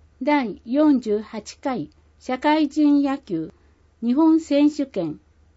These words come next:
予選関東代表決定戦が行われ、エスユービーエーエルユースバルと対戦した日本製鉄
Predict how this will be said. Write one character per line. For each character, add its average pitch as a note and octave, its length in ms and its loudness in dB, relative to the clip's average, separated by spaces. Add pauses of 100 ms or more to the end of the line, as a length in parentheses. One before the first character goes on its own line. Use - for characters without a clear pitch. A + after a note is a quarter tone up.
(260)
予 A3+ 120 -4
選 B3 480 -6 (260)
関 D4+ 280 2
東 D#4 340 2
代 D4+ 260 2 (120)
表 D#3 340 -4
決 A#3 240 -8 (100)
定 E4 220 0
戦 F#3 380 -4
が C#3+ 280 -6
行 G3+ 300 -6
わ F#3 320 -2
れ、 E3 240 -10 (800)
エ A#3+ 100 -4
ス D4+ 220 -2
ユ D4+ 240 2
ー G3 40 0
ビ C4 380 -4
ー B3+ 60 -10
エ A#3+ 340 -6
ー G#3 80 -2
エ G#3 60 0
ル A3+ 120 -6
ユ G#3 200 -4
ー D#3+ 100 -10 (100)
ス - 160 -10
バ A#3 160 -6
ル D3+ 200 -14 (320)
と D4+ 160 -2
対 C4+ 260 -6
戦 B3 320 -6
し B3 120 -14
た G#3+ 220 -10 (680)
日 A#3+ 320 -2
本 D#4+ 240 2
製 D4+ 260 -2
鉄 F3+ 420 -10